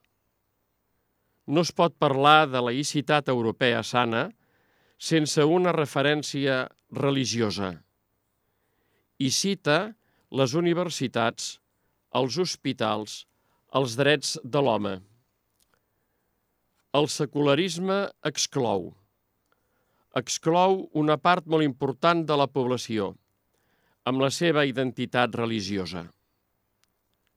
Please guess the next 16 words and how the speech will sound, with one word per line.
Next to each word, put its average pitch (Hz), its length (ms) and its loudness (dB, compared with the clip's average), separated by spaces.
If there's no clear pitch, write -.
Fins 131 320 -2
i 127 80 0
tot 180 400 0
arriba 180 480 2
a 147 80 6
dir 131 320 0
que 139 160 0
hi 143 80 0
ha 143 220 2
molts 160 400 4
diplomàtics 135 960 -2
que 131 160 -2
són 165 400 -2
analfabets 139 920 -2
en 139 100 2
el 139 140 4